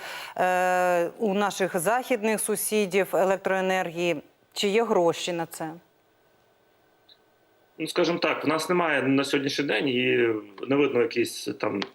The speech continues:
Speaker 2: перспективи, там, не знаю, місяця, двох, щоб в нас був прям дефіцит електроенергії, тому що в нас найбільша проблема, е, це мережі, тому що ракетні удари, які були, вони були по підстанціях,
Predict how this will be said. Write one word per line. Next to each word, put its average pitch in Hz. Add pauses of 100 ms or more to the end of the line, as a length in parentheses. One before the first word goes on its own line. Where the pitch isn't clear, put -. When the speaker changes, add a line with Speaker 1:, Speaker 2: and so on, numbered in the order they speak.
(120)
Speaker 2:
перспективи, -
там, 110
не 104
знаю, 107
місяця, 135
двох, 139
щоб 98
в 110
нас 117 (380)
був 123
прям 113
дефіцит 131
електроенергії, 139
тому 131
що 131
в 131
нас 139
найбільша 127
проблема, 147 (520)
е, 113
це 127
мережі, 123
тому 117
що 113 (800)
ракетні 131
удари, 156
які 131
були, 117
вони 117
були 131
по 139
підстанціях, 123